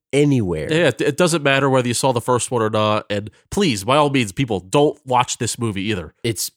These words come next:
Speaker 2: Just
Speaker 1: bad.
Speaker 2: listen to the podcast. We'll, we'll tell you what happens.
Speaker 1: Yeah.
Speaker 2: All right?
Speaker 1: <laughs> We got, we got all you
Speaker 2: Yeah.
Speaker 1: need right
Speaker 2: You
Speaker 1: now.
Speaker 2: don't have to watch it. If you have, if you're gonna spend an hour with us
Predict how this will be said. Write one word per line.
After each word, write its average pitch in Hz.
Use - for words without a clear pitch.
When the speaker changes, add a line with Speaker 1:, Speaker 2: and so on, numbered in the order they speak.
Speaker 2:
Just 175
Speaker 1:
bad. 175
Speaker 2:
listen 185
to 175
the 156
podcast. 139
We'll, 160
we'll 165
tell 175
you 135
what 104
happens. 92
Speaker 1:
Yeah. 110
Speaker 2:
All 123
right? 123
Speaker 1:
<laughs> -
We 220
got, 208
we 240
got 262
all 247
you 202
Speaker 2:
Yeah. 113
Speaker 1:
need 120
right 101
Speaker 2:
You 156
Speaker 1:
now. 190
Speaker 2:
don't 165
have 151
to 143
watch 110
it. 110
If 123
you 156
have, 160
if 135
you're 143
gonna 156
spend 156
an 123
hour 143
with 131
us 131